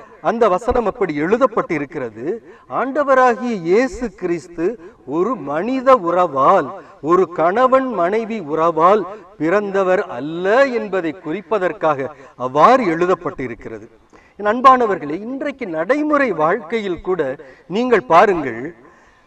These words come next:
பல்வேறு சமயத்தவருக்கும் அவரவர் சார்ந்த திருத்தலங்கள் பல இருக்கின்றன. அந்த திருத்தலங்களுக்கு செல்வதற்கு முன்பாக முப்பது நாட்கள், நாற்பது நாட்கள், அறுபது நாட்கள் என்று சொல்லி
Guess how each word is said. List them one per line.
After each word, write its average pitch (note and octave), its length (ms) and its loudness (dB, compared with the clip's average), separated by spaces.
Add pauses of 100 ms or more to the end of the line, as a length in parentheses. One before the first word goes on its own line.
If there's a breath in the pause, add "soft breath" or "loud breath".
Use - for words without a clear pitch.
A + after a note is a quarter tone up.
(160)
பல்வேறு C#4+ 540 2
சமயத்தவருக்கும் F#3+ 1120 0 (240)
அவரவர் B3 520 6
சார்ந்த G3+ 640 2 (100)
திருத்தலங்கள் F3 560 -4
பல E3+ 320 0
இருக்கின்றன. D#3 560 -6 (540 soft breath)
அந்த A#3 360 2
திருத்தலங்களுக்கு B3+ 800 2
செல்வதற்கு G3 640 -2
முன்பாக D3+ 580 2 (280 loud breath)
முப்பது A3+ 480 2
நாட்கள், E3+ 440 -2
நாற்பது G3+ 440 0
நாட்கள், D#3+ 420 -2
அறுபது F#3+ 420 0
நாட்கள் E3 400 0
என்று C3+ 260 -6
சொல்லி D#3+ 500 -4